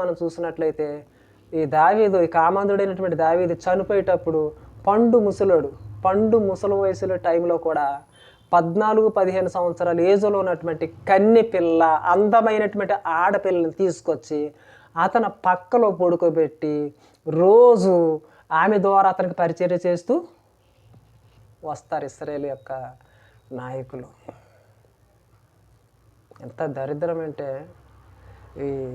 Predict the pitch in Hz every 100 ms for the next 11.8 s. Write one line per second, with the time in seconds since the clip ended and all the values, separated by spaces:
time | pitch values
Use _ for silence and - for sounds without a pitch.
0 | 120 135 139 - 147 156 151 143 135 -
1 | 131 131 127 196 185 185 185 180 175 170
2 | 165 160 143 143 156 170 170 170 151 156
3 | 147 143 135 135 - 143 - 160 143 147
4 | 147 160 233 - _ _ - - 143 147
5 | 143 131 - - - - - - - -
6 | - - - - 151 151 185 247 - _
7 | - - _ _ _ _ 135 135 135 -
8 | _ _ 160 143 156 170 180 165 151 131
9 | 143 208 - _ _ _ _ - 135 165
10 | 175 170 156 151 156 160 147 143 160 220
11 | _ _ _ - 143 151 139 180